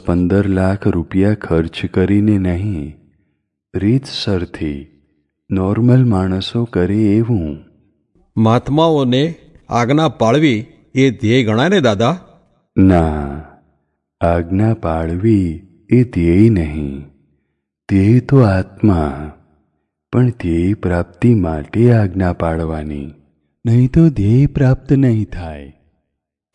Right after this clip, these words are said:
Speaker 2: હું શુદ્ધાત્મા છું, ભાન થયું મહાત્માઓને, એટલે ધ્યેય પ્રાપ્ત થયો કહેવાય ને?
Speaker 1: પણ એ ધ્યેયની પૂર્ણાહુતિ થવી જોઈએ ને. એટલે હું શુદ્ધાત્મા છું, એ ધ્યેયપૂર્વક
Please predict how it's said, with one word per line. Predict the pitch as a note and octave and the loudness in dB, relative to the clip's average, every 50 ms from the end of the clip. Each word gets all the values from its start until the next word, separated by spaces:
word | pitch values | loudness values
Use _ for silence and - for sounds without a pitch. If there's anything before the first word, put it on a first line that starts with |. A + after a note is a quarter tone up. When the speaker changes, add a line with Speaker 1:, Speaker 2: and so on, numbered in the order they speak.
| - - - - | -20 -20 -20 -6
Speaker 2:
હું | - - A#3 A3 | 0 0 0 0
શુદ્ધાત્મા | - - A#2 F#2 G#2 - A#3 A3+ - - C#3 A#2 | 0 -2 -4 -2 0 0 -2 0 0 -2 -2 -2
છું, | - - F#2 E2 E2 - - - - - - - - E2+ E2+ | -2 -4 -8 -8 -8 -12 -18 -20 -20 -20 -20 -14 -10 -8 -4
ભાન | D#2+ G#2 A2 B2+ D3+ E3+ | 0 2 2 2 2 0
થયું | - - C3+ D3+ F#3 F3 | 0 0 2 2 2 2
મહાત્માઓને, | D#3+ C#3+ B2 - - G#2+ G#2 F#2+ F2 F2+ E2+ E2 E2 - - - - - - - | 2 0 0 -2 -2 -2 -2 -2 -2 -2 -4 -6 -8 -10 -16 -20 -20 -20 -6 -2
એટલે | A#2+ A#2+ A2+ C3 D#3+ D#3+ | -2 -2 0 2 0 0
ધ્યેય | B2 G2+ G2+ G2+ B2+ E3+ E3+ | 0 0 0 2 2 2 0
પ્રાપ્ત | - - B2+ B2+ - - C3+ A#2 | 0 0 0 0 0 0 -2 0
થયો | - B2 A2+ A2+ A2 | 2 2 2 2 2
કહેવાય | - G2 F2+ F2 F#2+ G2+ G#2+ | 0 -2 -2 0 0 2 2
ને? | D3 G3+ A3+ A3 - - - - _ _ _ - | 2 0 0 -4 -8 -16 -20 -20 _ _ _ 0
Speaker 1:
પણ | G#2 G2 G2 G#2+ | 2 4 6 6
એ | A2+ A#2 A#2 A2+ | 6 6 4 4
ધ્યેયની | - F#2 F2 E2+ E2+ F2 F#2 F#2 G2+ A2 A#2+ A2+ | 2 0 2 2 4 4 4 6 6 6 6 4
પૂર્ણાહુતિ | - - F2 E2+ E2 D#2+ D#2+ E2 E2+ F2 F2+ F#2 F#2+ F#2 - G#2 G#2 G#2+ | 2 2 2 4 4 4 4 2 2 0 0 0 -2 0 2 2 0 2
થવી | - G2+ F2+ E2+ E2+ F#2 G2 F#2+ | 0 -2 -2 0 2 2 0 0
જોઈએ | - - E2+ E2 E2 E2+ F2+ F#2+ G#2 G#2+ | 0 -2 -2 -2 0 0 0 0 0 0
ને. | G2 D#2+ C#2+ C#2 C#2+ D2 - _ _ _ _ _ _ _ _ _ _ _ _ _ _ _ _ _ _ _ _ _ _ - | 0 -2 -4 -8 -10 -14 -18 _ _ _ _ _ _ _ _ _ _ _ _ _ _ _ _ _ _ _ _ _ _ -4
એટલે | G2 G2 - - G#2+ G#2+ A#2 | -4 -4 -2 0 0 2 2
હું | A#2+ A2+ A2+ B2 A2+ | 2 2 2 0 -2
શુદ્ધાત્મા | - - - D#2+ D2 - - - E2+ D#2+ E2+ F2 - - - G#2 G2+ G#2 G#2 | -4 -4 -4 -6 -6 -4 -4 -2 0 2 2 0 0 0 0 2 4 4 2
છું, | G2 - - A2+ A#2 A#2+ G#2 F2 D#2 D2 - - - - - _ _ _ _ _ _ | 0 2 4 4 6 6 4 2 0 -4 -8 -14 -20 -20 -20 _ _ _ _ _ _
એ | B2 B2+ C3+ C3 | 0 2 2 0
ધ્યેયપૂર્વક | - - F2 E2+ F2 F2+ G2+ A#2 A#2+ - - A#2+ G#2+ G2+ G#2 G#2+ G#2 - | -2 -4 -2 0 0 2 2 0 0 0 0 0 2 2 0 -2 0 2